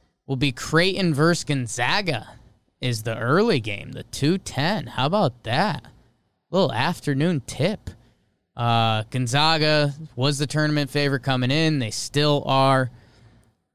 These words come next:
Um, Kispert is their guy.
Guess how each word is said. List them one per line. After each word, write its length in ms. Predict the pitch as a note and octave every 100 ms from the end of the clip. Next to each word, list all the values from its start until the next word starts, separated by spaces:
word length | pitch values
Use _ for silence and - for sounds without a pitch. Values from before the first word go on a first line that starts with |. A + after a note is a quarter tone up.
| -
Um, 540 | G#2+ G#2+ G#2 G#2 G2+ - - _ _ _ _ _ _ _ _ _ _ _ -
Kispert 720 | - - G#3+ - - A3 A2 -
is 200 | B2+ A2+
their 160 | A#2+ A2
guy. 480 | A#2 G#2 G2 A2